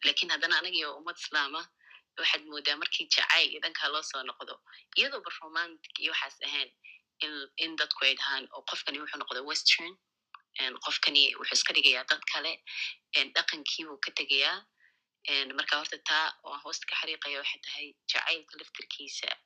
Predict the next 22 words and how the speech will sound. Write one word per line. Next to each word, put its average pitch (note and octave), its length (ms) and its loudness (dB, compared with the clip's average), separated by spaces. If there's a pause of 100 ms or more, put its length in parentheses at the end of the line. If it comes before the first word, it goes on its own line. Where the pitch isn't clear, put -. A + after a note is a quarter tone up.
(460)
ayaa D3 240 4
waxay D3 220 0
tahay D3+ 160 -8
waxaa D3 220 -4
nabigeena D3 380 -4
sallallahu C#3+ 380 -4
alayhi C#3 220 -2
wa - 60 -2
sallam C#3+ 200 -4
suu D3+ 220 2
banaa D3 300 2
aan C#3+ 140 -4
ka - 140 -4
baranay. D3+ 420 -2 (640)
Een, C#3+ 300 0 (140)
jacaylka D#3 640 4
laftirkiisa D3 640 -2
ayaa C#3 260 0
waxay C#3 260 0
tahay - 180 -4
waxyaalaha C#3 560 -2
bini'aadanka, D3 800 0